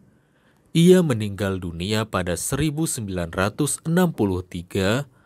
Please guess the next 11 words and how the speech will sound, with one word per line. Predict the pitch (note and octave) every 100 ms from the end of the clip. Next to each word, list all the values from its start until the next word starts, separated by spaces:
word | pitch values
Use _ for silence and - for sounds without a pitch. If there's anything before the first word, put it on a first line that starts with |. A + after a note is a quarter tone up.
| _
pada | _ F3+ F#3 F3
usia | G#2+ - G2+ F#2
sembilan | - - C#3+ D#3+ E3+
puluh | D3+ G#2+ G2
lima | F2+ E2+ D#2+ D2+
tahun | - F#2+ G#2 F#2 D#2+ F2+ - _ _ _ -
dan | G#2+ F2+
dimakamkan | F2 E2+ D#2+ - G#2 B2 C3+ D#3 D3
di | G2 F#2
Glencairn | G#2+ C#3+ D#3 - F#2 E2+ -
Estate | E2 - - F#2 C3+ - _